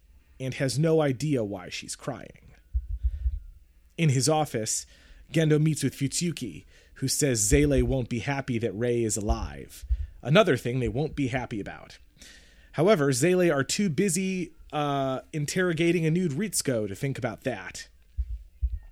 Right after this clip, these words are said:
Ritsuko says that she feels no shame, but Zele think maybe she should consider that Gendo sent her to be interrogated as Rei's replacement.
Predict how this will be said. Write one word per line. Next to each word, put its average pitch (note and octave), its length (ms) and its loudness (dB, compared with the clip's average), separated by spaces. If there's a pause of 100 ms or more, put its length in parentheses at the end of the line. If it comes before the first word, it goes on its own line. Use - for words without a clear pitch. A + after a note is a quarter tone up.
(680)
Ritsuko D3+ 340 2
says C#3 280 2
that C#3 100 0
she D3 180 -2
feels C#3 320 0
no B2+ 140 2
shame, C#3 400 0 (560)
but F3 140 0 (260)
Zele A#3+ 420 6
think G#3 300 0
maybe G#3+ 280 4
she G#3 220 -2
should F#3 260 -2
consider G3 640 2 (300)
that C#3+ 280 0
Gendo G3+ 420 4
sent E3+ 320 0 (240)
her A3+ 240 6
to G3+ 80 2
be F#3+ 120 0
interrogated D#3 1000 0 (440)
as C3+ 220 -2
Rei's C3 340 2
replacement. - 880 -8